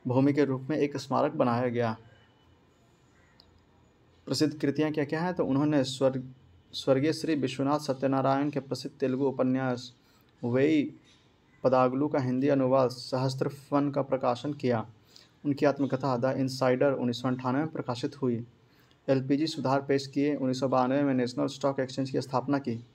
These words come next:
उनके कार्यकाल के दौरान तिहत्तरवें और चौहत्तरवें संविधान संशोधन पारित हुआ।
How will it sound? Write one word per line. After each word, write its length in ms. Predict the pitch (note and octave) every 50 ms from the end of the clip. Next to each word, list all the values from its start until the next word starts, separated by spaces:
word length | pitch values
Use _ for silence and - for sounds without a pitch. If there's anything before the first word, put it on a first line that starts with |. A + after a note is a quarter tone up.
| _ _ - - _ _ -
उनके 240 | D#3+ C3+ B2+ C3+ D3
कार्यकाल 420 | C#3+ C#3+ C3 C3 C3 C3+ C#3 C#3+
के 120 | C#3+ D3+ C#3
दौरान 240 | C3+ C3 C3+ C3 B2+
तिहत्तरवें 420 | C3 C3 B2 A#2+ B2+ B2+ C3+ D3+
और 60 | D3+
चौहत्तरवें 420 | D3 - C3+ B2 B2+ B2+ B2 C#3 C#3
संविधान 360 | - C#3 B2+ B2 A#2+ C3 C3+
संशोधन 380 | C3 C3+ B2 - B2+ D3 E3+
पारित 340 | E3 - B2 B2 B2+ B2+ B2+
हुआ। 240 | C3 B2+ A#2 G#2+ -